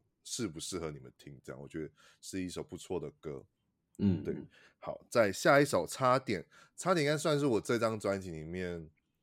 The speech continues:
Speaker 1: 数一数二算喜欢的，因为我觉得，哇，就是很慵懒欸，然后但是又不会到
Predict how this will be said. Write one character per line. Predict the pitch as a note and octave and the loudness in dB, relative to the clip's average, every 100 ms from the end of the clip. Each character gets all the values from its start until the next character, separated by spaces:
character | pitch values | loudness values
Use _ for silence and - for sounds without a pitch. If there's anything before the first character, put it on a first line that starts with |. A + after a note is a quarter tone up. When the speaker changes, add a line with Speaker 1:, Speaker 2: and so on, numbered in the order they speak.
| _ _ _ _ _ _ _ _ | _ _ _ _ _ _ _ _
Speaker 1:
数 | - - G2 F#2 | -8 -4 -2 0
一 | A2+ | -2
数 | - F2+ | 0 0
二 | F2+ | 2
算 | G#2+ G2+ | 0 -2
喜 | - E2 | -4 -10
欢 | - D2+ C#2+ D2+ | -10 -10 -10 -6
的， | G#2 | 0
因 | |
为 | D#3+ | 2
我 | |
觉 | A2+ C#3+ | 6 6
得， | B2 - _ - - | 4 0 _ -20 -6
哇， | A#2+ F2+ C2+ - _ _ _ _ _ _ | -2 -2 -6 -14 _ _ _ _ _ _
就 | - B2+ | -8 -2
是 | C3 B2+ - _ _ _ | 0 0 -2 _ _ _
很 | G2+ F#2 | -8 -2
慵 | G#2 A2 | -2 2
懒 | A2+ D#2 | 2 0
欸， | A#1+ | -2
然 | C#2+ D2+ | -12 -6
后 | F#2+ | -4
但 | G2+ G#2+ | -2 -2
是 | G#2+ | -2
又 | G#2+ A2+ | 0 0
不 | - E2 | -2 -4
会 | G#2 F#2+ | 0 4
到 | G2 F#2 | 4 4